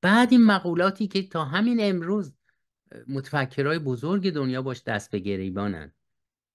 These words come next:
سابجکتیویتی، اینترسابجکتیویتی، آزادی، ضرورت، اه، طبیعت، رابطهٔ انسان و طبیعت، فلسفه،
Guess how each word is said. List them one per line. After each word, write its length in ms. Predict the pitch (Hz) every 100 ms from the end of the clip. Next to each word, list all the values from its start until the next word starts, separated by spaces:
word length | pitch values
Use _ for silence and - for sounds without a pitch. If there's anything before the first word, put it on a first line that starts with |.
| _
سابجکتیویتی، 1120 | - 139 117 113 101 _ 92 90 - 98 95
اینترسابجکتیویتی، 1400 | - 143 139 123 - 98 - 90 - 85 82 - 85 73 _ _ _ _
آزادی، 1000 | 123 117 98 104 101 92 117 120 98 _ _ _ -
ضرورت، 960 | 101 104 98 98 90 107 127 107 - _ _ _ _ _ _
اه، 520 | - 107 98 95 95 92
طبیعت، 1000 | - 120 110 107 107 107 139 135 113 - _ _ _
رابطهٔ 540 | 120 123 107 104 131
انسان 540 | 160 151 123 - 123
و 60 | 110
طبیعت، 680 | - 101 95 101 92 87 85 _ _ _ _ _ _ _ _ _ _ _
فلسفه، 960 | - 117 107 - 101 - 131 143 135 107